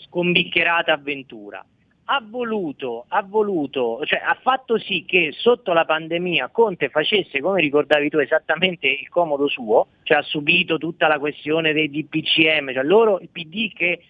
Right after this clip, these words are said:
millanta sempre da decenni di essere, eh,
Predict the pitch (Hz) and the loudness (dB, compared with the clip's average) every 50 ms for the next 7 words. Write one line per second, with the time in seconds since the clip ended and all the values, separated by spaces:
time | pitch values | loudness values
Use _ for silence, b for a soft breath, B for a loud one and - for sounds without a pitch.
0 | b b b _ _ 143 156 170 165 175 185 185 196 214 208 202 180 _ 180 170 | b b b _ _ -10 -8 -4 0 2 2 2 2 0 -2 -6 -10 _ -10 -10
1 | - - 170 170 180 190 185 180 180 165 156 151 151 147 147 143 147 147 - - | -10 -8 -6 -4 -4 -4 -4 -6 -8 -10 -8 -4 -4 -4 -4 -4 -4 -6 -6 -6
2 | 160 170 180 180 175 165 156 147 135 131 139 147 156 170 175 - - _ 151 143 | -4 -4 -4 -6 -6 -8 -10 -10 -6 -2 2 2 2 2 2 -2 -6 _ -8 -4
3 | 135 139 135 123 B B B B B _ 143 139 131 131 127 127 127 127 127 123 | -2 -2 -4 -4 B B B B B _ -6 -4 -2 -2 -2 0 0 0 2 0
4 | 123 113 | 0 -2